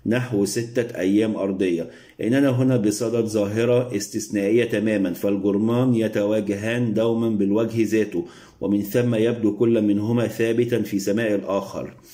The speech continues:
وظل الأمر على هذا المنوال حتى عام ألفين وخمسة،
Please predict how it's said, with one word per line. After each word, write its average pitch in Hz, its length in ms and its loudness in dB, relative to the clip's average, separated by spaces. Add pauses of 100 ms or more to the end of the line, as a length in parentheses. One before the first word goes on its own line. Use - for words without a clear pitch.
(520)
وظل 139 320 2
الأمر 135 300 2
على 107 200 2
هذا 117 240 2
المنوال 110 460 2
حتى 107 320 -6
عام 104 300 0
ألفين 110 320 0
وخمسة، 127 600 0